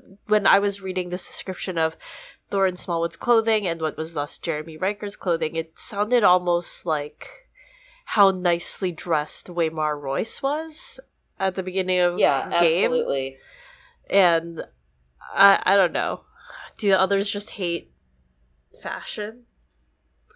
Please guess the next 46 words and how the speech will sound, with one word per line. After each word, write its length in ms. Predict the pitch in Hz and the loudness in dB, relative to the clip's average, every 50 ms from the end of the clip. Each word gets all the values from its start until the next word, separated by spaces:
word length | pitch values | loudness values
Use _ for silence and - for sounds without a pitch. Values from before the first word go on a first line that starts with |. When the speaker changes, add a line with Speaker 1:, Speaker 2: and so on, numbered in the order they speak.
| _ _ _ _ _ _ _ _ _ - | _ _ _ _ _ _ _ _ _ 0
Speaker 2:
I 100 | 196 185 | 0 2
mean, 200 | 180 180 180 180 | 2 0 -4 -4
in 100 | 180 175 | -6 -8
the 60 | 175 | -8
show, 440 | - - - 160 143 151 170 196 202 | -6 -2 0 2 4 4 4 2 2
they 200 | 190 175 160 160 | 2 2 2 2
hate 320 | 160 170 156 160 - - | 0 -2 -4 -4 -4 -4
that 160 | 175 151 - | -4 -4 -4
Jon 280 | - 156 143 143 151 160 | -4 -4 -4 -4 -6 -8
Snow 240 | - - 170 156 156 | -8 -6 -6 -6 -4
gets 200 | 160 - - - - | -4 -6 -8 -8 -12
to 80 | - - | -14 -12
be 120 | 156 151 | -10 -8
with 160 | 147 135 - - | -8 -8 -8 -6
his 240 | - 160 160 160 - | -6 -6 -6 -6 -8
boyfriend, 640 | _ 160 151 139 135 - - 143 135 131 135 139 - | _ -6 -6 -6 -6 -6 -6 -6 -6 -6 -6 -8 -10
Sam, 480 | - - 170 175 160 139 131 127 131 - _ _ _ | -8 -8 -6 -6 -4 -6 -6 -8 -10 -14 _ _ _
south 380 | - - - 165 151 151 - - | -14 -8 -4 -2 -2 -4 -4 -8
of 80 | - | -12
the 60 | - | -12
Wall, 440 | 135 - 156 160 143 127 127 127 - | -6 0 2 4 4 4 4 4 2
and 160 | - 135 135 | 0 -2 -4
they 100 | 127 135 | -4 -2
don't 200 | 135 127 113 113 | -2 -2 -4 -4
get 200 | - 113 92 - - | -8 -10 -12 -10 -10
to, 120 | - - - | -10 -8 -8
so 480 | 123 127 - - - 147 135 131 127 - | -8 -8 -8 -4 -2 -2 0 0 -2 -2
I 100 | - 156 | -2 -2
understand. 520 | 165 147 123 98 - - - - - - - - _ _ _ _ _ _ _ _ _ - | -2 -4 -4 -8 -14 -14 -14 -14 -14 -16 -18 -20 _ _ _ _ _ _ _ _ _ 2
Speaker 1:
<laughs> 20 | 539 605 587 554 539 508 - - - 427 - _ - - 466 494 - _ | 4 6 8 10 8 8 6 4 -4 -10 -12 _ -8 -6 -6 -6 -6 _
Speaker 2:
What? 280 | 233 285 302 220 - - | 0 2 2 2 4 4
That's 200 | 202 220 220 - | 4 4 6 4
it, 180 | 330 330 - - | 4 6 6 6
right? 220 | 170 180 220 214 | 6 4 4 4
That 140 | 196 185 - | 4 4 4
was 140 | 208 220 - | 2 2 0
the 100 | 233 226 | 0 6
whole 100 | - 262 | 10 12
Speaker 1:
So 140 | 262 262 262 | 12 12 12
Speaker 2:
reason, 120 | 208 240 | 10 10
Speaker 1:
that's 260 | 240 247 262 269 262 - | 10 10 10 10 8 6
why 120 | 285 277 | 6 6
they 140 | 262 262 269 | 6 4 2
Speaker 2:
right? 80 | 294 - | 4 4
Speaker 1:
came 240 | 277 240 240 226 | 4 4 4 4
south. 720 | 262 - - 277 240 185 - 175 214 - - - - - | 2 2 4 4 4 4 4 0 -4 -6 -10 -20 -20 -20